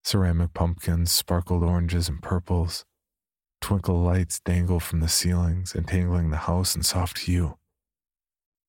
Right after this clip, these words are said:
Ghosts fluttered above like they weren't even tethered,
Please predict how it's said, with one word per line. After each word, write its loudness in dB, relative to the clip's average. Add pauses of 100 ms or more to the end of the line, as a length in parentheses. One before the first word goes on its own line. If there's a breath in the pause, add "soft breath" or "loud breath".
(160)
Ghosts 2
fluttered 2
above 2
like -2
they 0
weren't 0
even -2
tethered, -4